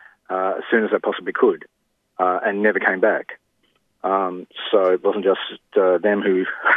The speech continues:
<laughs> whose lives were damaged. Tasmania lost them. Um,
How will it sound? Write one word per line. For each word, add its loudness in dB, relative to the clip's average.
<laughs> 2
whose 4
lives 2
were -6
damaged. -2
Tasmania -2
lost -2
them. -4
Um, 0